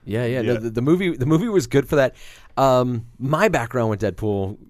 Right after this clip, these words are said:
Speaker 1: kind of goes back to, like, the late eighties, early nineties when he
Speaker 2: Mm.
Speaker 1: made his debut in New Mutants ninety-eight. Um,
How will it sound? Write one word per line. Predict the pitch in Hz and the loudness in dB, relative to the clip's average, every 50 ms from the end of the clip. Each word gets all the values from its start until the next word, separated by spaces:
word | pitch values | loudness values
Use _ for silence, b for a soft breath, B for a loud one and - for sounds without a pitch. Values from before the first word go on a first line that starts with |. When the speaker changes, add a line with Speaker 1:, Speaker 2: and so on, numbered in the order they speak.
| - - | -20 -8
Speaker 1:
kind | - 139 131 117 | -4 -2 -2 -2
of | 104 101 | -2 -2
goes | 98 113 107 101 104 | 0 0 0 0 0
back | 98 107 101 101 - | -2 -2 -2 -2 -4
to, | - 113 | -6 -6
like, | 101 98 92 - - - - | -4 -6 -6 -10 -14 -20 -10
the | - 104 110 | -6 -4 -4
late | 101 98 107 110 120 120 | -2 -2 -2 -2 -2 -2
eighties, | - 104 107 104 104 98 95 95 | -4 -4 -2 -2 -2 -4 -4 -4
early | 104 98 101 95 95 92 | -4 -4 -4 -4 -4 -4
nineties | 98 98 95 95 90 82 82 85 - | -4 -4 -4 -4 -4 -6 -6 -8 -8
when | 101 92 87 | -8 -6 -6
he | 98 | -4
Speaker 2:
Mm. | 101 | -4
Speaker 1:
made | 95 95 92 87 | -4 -4 -4 -4
his | 98 90 87 | -6 -6 -6
debut | 87 92 92 90 87 92 92 90 | -4 -4 -4 -2 -2 -2 -4 -4
in | 90 87 | -4 -4
New | 90 90 | -4 -4
Mutants | 87 87 87 - - 78 - - | -4 -6 -8 -8 -10 -14 -12 -10
ninety-eight. | - 90 85 80 80 80 85 80 69 60 - b b b b b b b b b | -8 -8 -8 -8 -8 -6 -6 -8 -8 -10 -14 b b b b b b b b b
Um, | - 101 101 95 92 92 95 92 95 92 87 | -8 -4 -2 0 0 0 -2 -2 -4 -6 -8